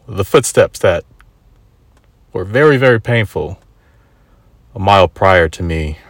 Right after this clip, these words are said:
running that extra mile. Or maybe it was the extra breath. You know, they say there's five pillars of life, from fire, air, water,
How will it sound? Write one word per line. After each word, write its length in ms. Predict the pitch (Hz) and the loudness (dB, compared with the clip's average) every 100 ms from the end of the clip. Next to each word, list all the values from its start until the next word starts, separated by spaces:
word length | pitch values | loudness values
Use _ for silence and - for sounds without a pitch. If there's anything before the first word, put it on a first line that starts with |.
| - | -12
running 260 | 82 85 80 | -6 -4 -4
that 140 | 80 | -2
extra 320 | 85 85 - | -4 -4 -8
mile. 440 | 80 82 80 - 90 _ _ _ _ _ _ _ _ | -6 -4 -4 -8 -14 _ _ _ _ _ _ _ _
Or 100 | - | 2
maybe 260 | 131 160 160 | 4 4 4
it 40 | |
was 180 | 151 143 | 2 0
the 120 | 127 | 2
extra 260 | 123 117 - | 0 0 -6
breath. 580 | 98 113 107 - _ _ - | -4 -2 -2 -4 _ _ -12
You 80 | |
know, 160 | 92 92 | -8 -6
they 120 | 92 | -6
say 220 | 92 110 | -8 -6
there's 600 | 98 95 101 107 - - _ _ _ _ _ _ _ _ _ _ _ _ _ _ _ _ _ | -4 -6 -8 -12 -16 -20 _ _ _ _ _ _ _ _ _ _ _ _ _ _ _ _ _
five 420 | - 104 92 - | -2 0 0 0
pillars 300 | 107 95 82 | 0 0 0
of 120 | 80 | -2
life, 520 | 90 87 85 - - - | 0 0 -2 -12 -20 -20
from 580 | - - - 82 80 78 - _ _ _ _ _ - _ _ _ _ _ _ _ | -20 -6 -2 -2 -4 -10 -16 _ _ _ _ _ -20 _ _ _ _ _ _ _
fire, 680 | - - 92 82 82 82 - - - | -6 0 2 2 0 -6 -10 -18 -6
air, 520 | 90 85 80 80 87 _ _ _ _ _ _ _ _ _ _ _ _ _ _ | -2 0 0 -4 -8 _ _ _ _ _ _ _ _ _ _ _ _ _ _
water, 580 | 98 87 87 80 82 | -2 2 2 0 -4